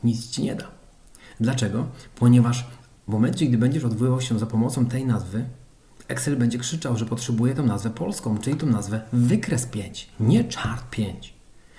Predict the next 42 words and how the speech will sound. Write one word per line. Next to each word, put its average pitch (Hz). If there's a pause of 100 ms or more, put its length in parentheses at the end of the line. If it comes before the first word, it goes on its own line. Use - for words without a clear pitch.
(200)
Więc 107
my 123
powinniśmy 143
zrobić 123
pewien 120
manewr, 104
tak, - (340)
który 120
pozwoli 127
nam 120
to 113
zmienić. 120
Oczywiście, 123
jeżeli 123
znasz 143
w-, -
polecenie, 123 (280)
e, -
funkcję -
w 120
Excelu, 113
która 120
potrafi -
zamienić 165
to, 110
to -
można 185
ją 185
napisać 156
oczywiście 131
tutaj, 98 (160)
tak? 185 (400)
Zamień 123
i 120
tak 107
dalej. 95
Natomiast -
ja 190
to 185
zrobię 175
w 170
kodzie. 160